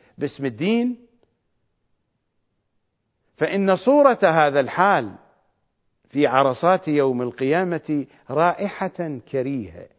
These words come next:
نتنة تجعل أهل المحشر يتنفرون منه بعيداً،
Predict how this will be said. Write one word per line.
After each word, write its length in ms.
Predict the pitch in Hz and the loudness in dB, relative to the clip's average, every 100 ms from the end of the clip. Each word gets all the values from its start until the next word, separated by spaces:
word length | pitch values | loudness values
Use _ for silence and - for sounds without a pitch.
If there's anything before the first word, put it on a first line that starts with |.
| _ - | _ -12
نتنة 500 | 120 147 135 107 78 _ _ _ _ _ _ _ _ _ _ _ _ _ _ _ _ _ _ _ _ _ _ _ - | -8 -8 -8 -10 -12 _ _ _ _ _ _ _ _ _ _ _ _ _ _ _ _ _ _ _ _ _ _ _ -4
تجعل 760 | 139 127 135 143 139 135 127 - _ _ _ _ 139 | -2 -2 0 0 0 -2 -2 -8 _ _ _ _ -2
أهل 320 | 127 117 135 | -2 -4 -4
المحشر 840 | 127 123 175 - - 160 147 120 _ _ - | -2 -4 -6 -8 -4 -2 -2 -6 _ _ -4
يتنفرون 1080 | 139 135 131 131 120 - 135 160 170 147 | -4 -2 -4 -4 -8 -4 -2 0 -2 -2
منه 280 | 147 139 131 | -4 -6 -6
بعيداً، 580 | 120 110 131 104 104 | -2 -2 -2 -6 -10